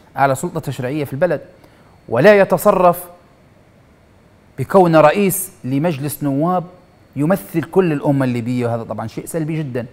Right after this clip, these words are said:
عقيلة صالح يتصرف ك-، كشيخ قبيلة، كرئيس قبيلة، وهذه طبعًا مشكلة كبيرة. مشكلة كبيرة لما أنت تكون رئيس برلمان،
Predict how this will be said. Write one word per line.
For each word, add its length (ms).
عقيلة 260
صالح 360
يتصرف 600
ك-، 180
كشيخ 360
قبيلة، 480
كرئيس 280
قبيلة، 320
وهذه 140
طبعًا 220
مشكلة 300
كبيرة. 300
مشكلة 300
كبيرة 260
لما 180
أنت 120
تكون 220
رئيس 200
برلمان، 560